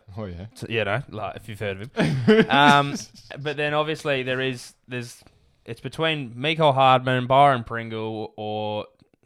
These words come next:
Speaker 2: Demarcus Robinson.
Speaker 1: <laughs>
Speaker 2: And, like, I do like Byron Pringle. He's getting better, and he's
Speaker 1: Yeah.
Speaker 2: a young fella.
Speaker 1: I think
Speaker 2: Um,
Speaker 1: it's, it's Hardman's
Speaker 2: and
Speaker 1: spot to
Speaker 2: Mecole
Speaker 1: grab,
Speaker 2: Hardman
Speaker 1: though, isn't
Speaker 2: yeah,
Speaker 1: it?
Speaker 2: it is, but, like, they need something better. They didn't get much out of Sammy Watson la-, Watkins last year.
Speaker 1: Yep.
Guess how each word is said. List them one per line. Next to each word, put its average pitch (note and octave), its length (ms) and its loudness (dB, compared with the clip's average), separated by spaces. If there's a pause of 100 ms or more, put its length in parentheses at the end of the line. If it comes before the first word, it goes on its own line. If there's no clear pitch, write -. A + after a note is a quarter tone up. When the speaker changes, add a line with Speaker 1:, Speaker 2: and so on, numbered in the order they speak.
(360)
Speaker 2:
Demarcus G2 460 -12
Robinson. A#2 460 -4
Speaker 1:
<laughs> G#3 560 -6
Speaker 2:
And, C3 340 0 (440)
like, C#3+ 240 4
I D#3 60 4
do A#3 220 2
like F#3 300 10
Byron D3 260 6
Pringle. B2 240 -4
He's C#3 120 -6
getting E3 220 -4
better, C3+ 300 0
and A2 100 -4
he's A#2+ 220 -8 (320)
Speaker 1:
Yeah. F2+ 280 -10
Speaker 2:
a B2 40 -10
young C#3 360 2
fella. A2 380 -2 (160)
Speaker 1:
I B2+ 120 6
think B2+ 120 6
Speaker 2:
Um, C4 60 2
Speaker 1:
it's, - 100 -4 (120)
it's E3 100 -2
Hardman's D#3+ 460 6
Speaker 2:
and D#3+ 80 -4
Speaker 1:
spot D3 220 4
to B2+ 60 -2
Speaker 2:
Mecole G#2+ 40 -10
Speaker 1:
grab, A2+ 240 2
Speaker 2:
Hardman G2 180 -4
Speaker 1:
though, G2+ 60 -4
isn't G2 160 -4
Speaker 2:
yeah, C#3 100 4
Speaker 1:
it? C3 120 4
Speaker 2:
it D#3 160 4
is, G#2+ 100 -4
but, B2+ 340 2
like, A#2 380 0
they C#3 120 2
need D3+ 200 2
something A2+ 220 -4
better. G#2+ 200 -2
They B2 120 0
didn't F#3 260 0
get B2 180 0
much A#2 220 -4
out A2+ 80 -2
of A2 60 -8
Sammy A2 180 -6
Watson A2 300 -12
la-, G#2+ 200 -8 (340)
Watkins G#2+ 440 -14
last A2 380 -6
year. A#2 280 -12
Speaker 1:
Yep. G#2+ 200 -4